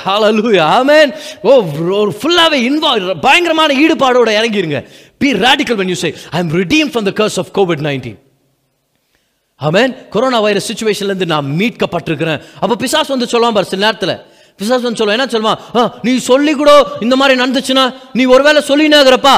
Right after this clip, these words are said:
ஆனாலும் உன் வீட்ல யாரோ ஒருத்தருக்கு வந்துருதுன்னா," நீங்க என்ன தெரியுமா சொல்லணும்? See, you should not be asking the, the question is not, "What if you say and it happens?" The real question is, "What if you don't say and it happens?"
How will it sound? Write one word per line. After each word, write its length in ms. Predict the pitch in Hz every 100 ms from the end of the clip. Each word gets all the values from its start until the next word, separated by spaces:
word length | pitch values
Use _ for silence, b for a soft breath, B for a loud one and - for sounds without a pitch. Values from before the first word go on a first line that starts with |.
| - -
ஆனாலும் 400 | 277 285 277 262
உன் 60 |
வீட்ல 240 | 247 277 254
யாரோ 320 | 247 262 247
ஒருத்தருக்கு 300 | 240 226 233
வந்துருதுன்னா," 440 | 240 233 240 196
நீங்க 240 | 151 262 262
என்ன 80 | 262
தெரியுமா 180 | 247
சொல்லணும்? 320 | 220 226 233 B B B - -
See, 100 | 294
you 120 | 262
should 140 | 262 262
not 200 | 302 233
be 100 | 262
asking 380 | 262 262 269 233
the, 80 | 208 196
the 100 | 220
question 380 | - 269 349 320
is 60 | 226
not, 200 | 247 247 B B
"What 260 | 175 262 285
if 100 | 359 262
you 100 | 262
say 560 | - 277 233 247 269 - -
and 160 | 220
it 100 | 208 202
happens?" 280 | 208 175 - B B B 165
The 80 | 240
real 320 | 294 349 240
question 400 | 254 247 202 254
is, 20 | - B B
"What 180 | 202 311
if 100 | 359 285
you 60 | 285 160
don't 340 | 302 370 392
say 280 | 254 262 185
and 180 | 202 285
it 60 |
happens?" 360 | 277 320 339